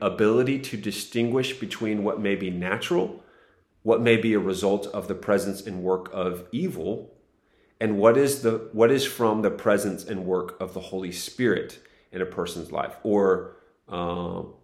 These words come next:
even angelic, uh, work, if you will. This is not the same thing as a person saying they have good discernment about what to do in a given situation, similar to wisdom, or even being able to read people well. You know, I, I'm re-, I have, I have a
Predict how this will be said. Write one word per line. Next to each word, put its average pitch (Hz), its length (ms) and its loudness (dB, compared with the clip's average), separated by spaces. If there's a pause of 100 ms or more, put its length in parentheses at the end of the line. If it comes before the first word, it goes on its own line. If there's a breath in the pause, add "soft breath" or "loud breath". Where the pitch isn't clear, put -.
(1160)
even 107 280 2
angelic, 95 720 0 (300)
uh, 85 200 -8
work, 87 340 -8
if - 140 -18
you 85 80 -10
will. - 240 -12 (380 soft breath)
This 127 180 4
is 147 120 2
not 131 220 4
the 131 80 -2
same 123 300 4
thing 120 240 2
as 104 100 0
a 104 60 -4
person 107 360 0
saying 104 260 0
they 101 100 2
have 95 240 -2
good 104 240 0
discernment 101 680 2
about 92 300 2
what 95 160 0
to 98 100 -4
do 92 160 -2
in 90 60 0
a 90 40 -2
given 90 260 -2
situation, - 720 -8
similar 87 340 -4
to 90 80 -8
wisdom, 90 440 -4 (360 loud breath)
or 131 340 8
even 123 360 4
being 117 300 2
able 110 260 4
to 101 200 0
read 107 480 -2
people 90 340 -4
well. 87 360 -2 (420 soft breath)
You 87 100 -12
know, 92 100 -8
I, 90 160 0
I'm 95 220 -2
re-, 104 120 2
I 98 80 -2
have, 98 220 -6
I 87 100 -10
have 98 100 -6
a 87 260 -4